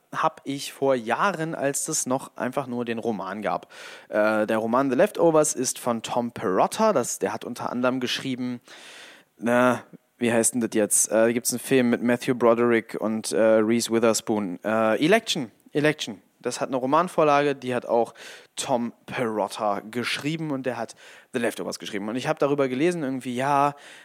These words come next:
äh, die Rapture ist passiert. Also, und dann wurde das irgendwie so erklärt, dass,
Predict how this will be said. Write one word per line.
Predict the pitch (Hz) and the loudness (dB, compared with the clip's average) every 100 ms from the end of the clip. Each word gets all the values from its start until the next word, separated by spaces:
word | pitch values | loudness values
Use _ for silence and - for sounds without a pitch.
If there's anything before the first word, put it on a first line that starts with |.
| _ | _
äh, | 120 127 127 | -2 2 2
die | 120 120 123 | 0 -4 -2
Rapture | 113 127 - - 113 | -2 -4 -6 -2 -2
ist | 101 110 - | -2 -4 -8
passiert. | 123 113 - 123 117 113 | -8 -8 -6 -4 -4 -4
Also, | - 107 110 | -6 -6 -4
und | 107 107 | -4 -6
dann | 110 110 | -8 -8
wurde | 120 | -6
das | 117 107 | -6 -8
irgendwie | 120 117 | -12 -10
so | 117 | -8
erklärt, | 101 - 117 117 - | -8 -4 -4 -4 -6
dass, | 110 | -10